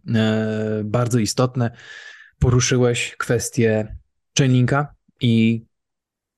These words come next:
tego, jak pozytywne mamy teraz emocje, dlaczego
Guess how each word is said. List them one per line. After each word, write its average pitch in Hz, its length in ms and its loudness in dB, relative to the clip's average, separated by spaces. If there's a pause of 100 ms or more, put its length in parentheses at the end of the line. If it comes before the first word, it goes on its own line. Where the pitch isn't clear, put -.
(160)
tego, 117 300 2
jak 120 280 0
pozytywne 110 760 0 (200)
mamy 117 220 2
teraz 113 320 -2
emocje, 123 460 0 (500)
dlaczego 117 720 2